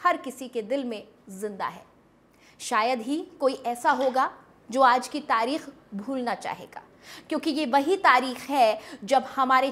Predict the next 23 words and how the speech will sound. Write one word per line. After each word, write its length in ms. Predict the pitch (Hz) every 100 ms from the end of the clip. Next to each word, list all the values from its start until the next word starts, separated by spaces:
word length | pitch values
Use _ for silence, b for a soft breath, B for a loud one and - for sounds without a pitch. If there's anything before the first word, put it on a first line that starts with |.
| 269
चालीस 540 | - 262 254 277 311 -
जवान 420 | 262 226 220 269
शहीद 420 | 294 - 240 247 220
हुए 180 | 202 165
थे। 160 | - - _ _ _ _ b b
साल 420 | - - 240 254 277
दो 160 | 220
हज़ार 420 | 226 220 233 - -
उन्नीस 500 | 226 233 294 311 -
में 320 | 254 247 254 B B B
चौदह 320 | - 320 320 339
फरवरी 440 | 330 254 233 277 339
को 260 | 247 214 - - -
देश 280 | 208 240 -
में 80 | 233
ऐसी 320 | 233 233 262 -
चीख 220 | - 240
पुकार 440 | - - - 254 320
मची 300 | 247 - 214
थी 320 | - 226 208 B B B
जिसके 340 | 233 285 - 311
शोर 360 | - 302 339
में 280 | 302 302 330